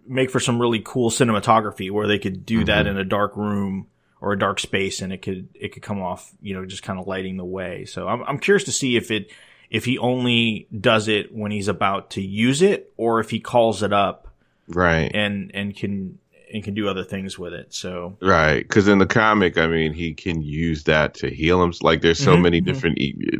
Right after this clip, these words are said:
Speaker 2: the recent use, you know,
Speaker 1: Yes.
Speaker 2: the recent, uh, origins of the Iron Fist, uh, abilities is that he can, you know, and heal himself and, um, you know, uh, do little, th-, you like the, f-,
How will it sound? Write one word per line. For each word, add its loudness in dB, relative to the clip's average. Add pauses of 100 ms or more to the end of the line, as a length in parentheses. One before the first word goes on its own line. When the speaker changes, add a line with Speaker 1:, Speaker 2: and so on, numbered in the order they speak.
(100)
Speaker 2:
the 6
recent 4 (160)
use, -2
you 4
know, 6
Speaker 1:
Yes. 2
Speaker 2:
the 0
recent, 4
uh, 6 (380)
origins 4
of 4
the 2
Iron 4
Fist, 0
uh, 4 (720)
abilities 4
is -2
that 4
he 0
can, -4
you 2
know, 0
and 0
heal 6
himself 4
and, -4 (640)
um, -4 (680)
you 2
know, 2
uh, -8 (460)
do 8
little, 8
th-, -4 (140)
you 6
like 4
the, 0
f-, -6